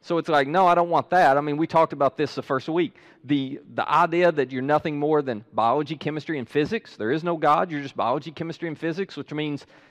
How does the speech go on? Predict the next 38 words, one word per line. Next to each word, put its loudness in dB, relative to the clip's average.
there -2
is -4
no 2
you -4
in 0
the -4
sense -6
that -8
you -14
think -4
of -4
you. -6
There 0
is -2
no, -2
you -8
have -2
no -2
mind. 0
You -2
have 0
no -6
self. 2
You -10
have -2
no, -2
uh, 0
free 0
will. 4
You 0
have 0
no -4
free -6
choice. 0
You -4
have -4
no 0
value. 2